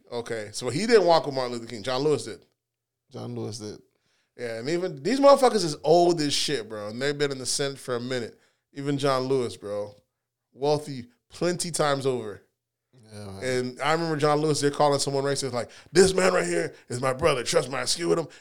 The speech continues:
Speaker 1: He is not racist." Nigga, you've been rich for entirely fucking too long for you to know what the fuck you talking about racist.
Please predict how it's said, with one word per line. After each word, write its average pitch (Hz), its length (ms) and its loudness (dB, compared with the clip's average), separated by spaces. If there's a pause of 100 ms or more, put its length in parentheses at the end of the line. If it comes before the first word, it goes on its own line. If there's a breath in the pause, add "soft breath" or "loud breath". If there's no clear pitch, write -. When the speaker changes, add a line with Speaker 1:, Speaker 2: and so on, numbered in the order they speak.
Speaker 1:
He 139 80 -6
is 139 160 -4
not 156 220 2
racist." 147 240 0 (220 loud breath)
Nigga, 311 200 2
you've 311 120 2
been 262 140 10
rich 226 160 12
for 202 160 4
entirely 185 440 6
fucking 165 360 0
too 160 180 -6
long 147 280 4
for 139 120 -2
you 139 80 0
to 131 80 0
know 131 80 -2
what 127 100 -4
the 127 80 -6
fuck 139 220 -2
you 131 60 -12
talking 123 320 -4
about 117 140 -2
racist. 120 220 -6